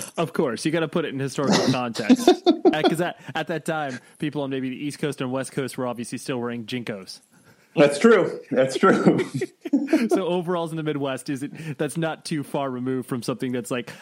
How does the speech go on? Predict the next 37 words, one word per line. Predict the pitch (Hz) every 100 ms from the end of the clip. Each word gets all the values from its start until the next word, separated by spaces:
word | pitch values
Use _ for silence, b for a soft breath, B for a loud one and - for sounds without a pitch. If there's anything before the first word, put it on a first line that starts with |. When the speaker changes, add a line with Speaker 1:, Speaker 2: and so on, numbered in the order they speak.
| -
Speaker 1:
uh, | 127
horrific | 110 147 131 131 123 -
to | 127
look | 120 127
back | 117 113
on |
pictures | 107 123 - 101
on. | 101 104 -
Speaker 2:
You | 226
know | 254 269
what, | 269 262 -
Ray? | 196 196 -
I | 180
just, | 165 170 170 -
I | 151
love | 147 156 156
where | 147
you're | 117
going | 110 107 95
with | 85
this | 87 80
one | 90 82 85
here. | 90 80 - - - _ 233 - B
Speaker 1:
<laughs> | 247 247 208 -
I | 143
like | 131 123
it. | 123 - 147 170 B B B -
Um, | 143 123 117 117 - _ -
and | 156
so | - 156
then | 147 135 131 -
the, | 113 139 131 131
uh, | 117 117 110 110
o-, | - -
obviously, | 113 151 151 135 147 131
like, | 123 117
you, | - - -